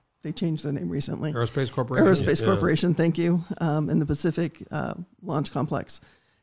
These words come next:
Speaker 1: talking about the aerospace
Speaker 2: That's the,
Speaker 1: opportunities
Speaker 2: the
Speaker 1: there.
Speaker 2: Kodiak
Speaker 1: Exactly.
Speaker 2: deal, right? I really wanna see, so Louise Stewart's a speaker. She's, lives down there, and I keep, I, I tell her I wanna see a launch one day.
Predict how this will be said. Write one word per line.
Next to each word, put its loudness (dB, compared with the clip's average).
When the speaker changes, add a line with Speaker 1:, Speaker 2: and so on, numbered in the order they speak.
Speaker 1:
talking 0
about 2
the 0
aerospace 0
Speaker 2:
That's -2
the, -2
Speaker 1:
opportunities 0
Speaker 2:
the 4
Speaker 1:
there. 2
Speaker 2:
Kodiak -2
Speaker 1:
Exactly. -2
Speaker 2:
deal, -2
right? -8
I 2
really 6
wanna 4
see, -2
so -2
Louise 2
Stewart's 0
a -4
speaker. -4
She's, -8
lives -6
down -2
there, -2
and -2
I -4
keep, -10
I, -8
I -8
tell -4
her -2
I -2
wanna 0
see -6
a -4
launch -6
one -10
day. -14